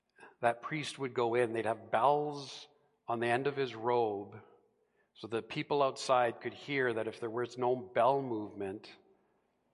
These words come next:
the priest died in God's presence. We don't have that, thankfully.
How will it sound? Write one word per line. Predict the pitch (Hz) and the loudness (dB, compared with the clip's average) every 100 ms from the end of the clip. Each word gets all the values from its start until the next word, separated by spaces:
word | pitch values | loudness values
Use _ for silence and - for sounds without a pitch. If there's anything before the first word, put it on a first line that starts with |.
| _ _ _ _ | _ _ _ _
the | - | -12
priest | - 131 98 95 | -6 -6 -6 0
died | 101 95 107 104 92 | 2 4 2 0 -4
in | 90 | -8
God's | 98 87 - | -8 -10 -12
presence. | - 101 101 - _ - - _ _ _ _ _ _ _ _ _ _ _ _ _ _ _ _ _ _ _ _ _ _ _ _ _ _ _ _ _ _ _ _ _ _ _ _ _ _ _ _ _ _ _ _ _ - | -14 -14 -14 -20 _ -20 -20 _ _ _ _ _ _ _ _ _ _ _ _ _ _ _ _ _ _ _ _ _ _ _ _ _ _ _ _ _ _ _ _ _ _ _ _ _ _ _ _ _ _ _ _ _ -10
We | 110 | -8
don't | 104 | -6
have | - 98 104 | -6 -6 -4
that, | 90 - | -6 -8
thankfully. | 101 101 - 104 98 | -12 -12 -12 -12 -14